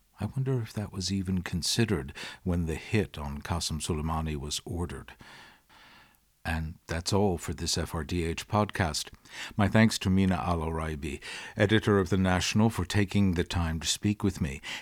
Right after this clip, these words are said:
And if you want detailed news from the most volatile region in the world, you should read her paper.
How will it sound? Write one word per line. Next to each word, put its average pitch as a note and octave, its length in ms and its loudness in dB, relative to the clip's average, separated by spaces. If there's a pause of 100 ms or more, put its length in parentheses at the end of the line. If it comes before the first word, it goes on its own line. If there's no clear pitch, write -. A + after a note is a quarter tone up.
(120)
And B2+ 160 4
if E3 180 0
you F#3 80 4
want A#2+ 280 2
detailed G#2+ 560 2
news F#2 320 2
from F#2+ 180 2
the F#2+ 80 4
most F#2 240 0
volatile A2 580 0
region F2+ 380 0
in D#2+ 120 -2
the D#2 60 -6
world, E2 440 -2
you A2+ 100 8
should G2+ 300 0
read A2 300 2
her F2 140 -2
paper. - 520 -2